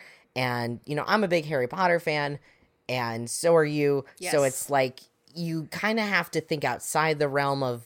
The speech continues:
Speaker 1: of physics and reality to accept magic and accept,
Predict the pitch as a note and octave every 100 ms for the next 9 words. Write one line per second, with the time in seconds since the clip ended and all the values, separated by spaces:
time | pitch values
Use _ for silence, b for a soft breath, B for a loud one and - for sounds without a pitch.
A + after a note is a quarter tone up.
0 | - - A#2 - F3 D#3+ D#3+ - A#2+ A#2
1 | B2 B2 C3 B2+ A#2+ A#2 b b - B2
2 | A2 - - C#3 C#3 - B2 A#2+ A#2+ A2+
3 | A#2+ A2+ - A2+ G#2+ - B2+ -